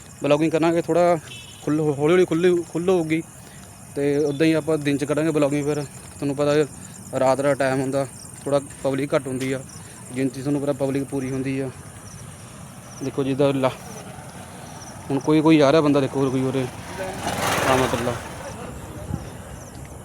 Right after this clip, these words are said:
ਤੇ ਇਹੀ ਕਾਰਨ ਆਪਣਾ ਰਾਤ ਨੂੰ ਬਲੌਗਿੰਗ ਕਰਨ ਦਾ। ਚਲੋ ਥੋੜ੍ਹੀ ਥੋੜ੍ਹੀ ਆਪਣੀ ਕੌਨਫ-, ਥੋੜ੍ਹਾ ਕੌਨਫੀਡੈਂਸ ਆਊਗਾ।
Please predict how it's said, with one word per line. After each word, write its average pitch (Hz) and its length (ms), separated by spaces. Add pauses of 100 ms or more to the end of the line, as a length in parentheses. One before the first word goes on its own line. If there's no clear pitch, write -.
(2000)
ਤੇ 160 140
ਇਹੀ 185 120
ਕਾਰਨ 180 240
ਆਪਣਾ 175 240
ਰਾਤ 170 180
ਨੂੰ 175 180
ਬਲੌਗਿੰਗ 156 320
ਕਰਨ 151 160
ਦਾ। 175 180 (640)
ਚਲੋ 147 160
ਥੋੜ੍ਹੀ 147 260
ਥੋੜ੍ਹੀ 160 200
ਆਪਣੀ 156 260
ਕੌਨਫ-, 139 360
ਥੋੜ੍ਹਾ 156 180
ਕੌਨਫੀਡੈਂਸ 143 480
ਆਊਗਾ। 143 340